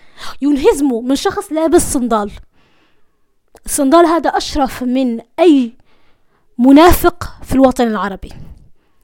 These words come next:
الصندال هاد لابسه مجاهد مقبل غير مدب-، مدبر، يخاف الله ولا يخاف الناس.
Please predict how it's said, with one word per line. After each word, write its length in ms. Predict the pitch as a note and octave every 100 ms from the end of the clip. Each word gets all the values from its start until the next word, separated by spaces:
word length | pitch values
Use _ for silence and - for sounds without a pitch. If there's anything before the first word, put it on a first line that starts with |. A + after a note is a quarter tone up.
| -
الصندال 400 | - A#3+ A#3+ D4+
هاد 300 | C4 E4 E4 - _
لابسه 280 | C4 C4+ D4
مجاهد 600 | C4 B3+ C#4+ D4+ G#3+ - _ _ _ _ -
مقبل 380 | - - B3
غير 280 | B3 B3 A#3+
مدب-، 340 | A#3+ C#4 A#3 G#3+ _ -
مدبر، 440 | C4 B3+ F#3+ G#3 - _ _ _
يخاف 320 | - - -
الله 240 | D#4+ D#4+ C#4+
ولا 200 | D4+ C4+
يخاف 360 | A#3+ A#3+ G#3+
الناس. 460 | G#3+ G#3 A3 -